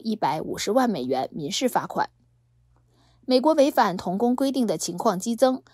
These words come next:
原因是企业为解决员工短缺问题，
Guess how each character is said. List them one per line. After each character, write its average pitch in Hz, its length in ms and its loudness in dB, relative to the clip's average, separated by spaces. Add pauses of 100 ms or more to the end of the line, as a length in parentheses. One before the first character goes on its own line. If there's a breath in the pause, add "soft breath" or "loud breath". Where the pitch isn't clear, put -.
(200 soft breath)
原 233 220 6
因 285 240 -2
是 269 220 0
企 160 200 -4
业 208 200 2
为 208 180 2
解 143 220 -2
决 180 160 2
员 170 240 -2
工 254 160 0
短 - 260 -6
缺 214 160 0
问 220 160 4
题， 151 320 -6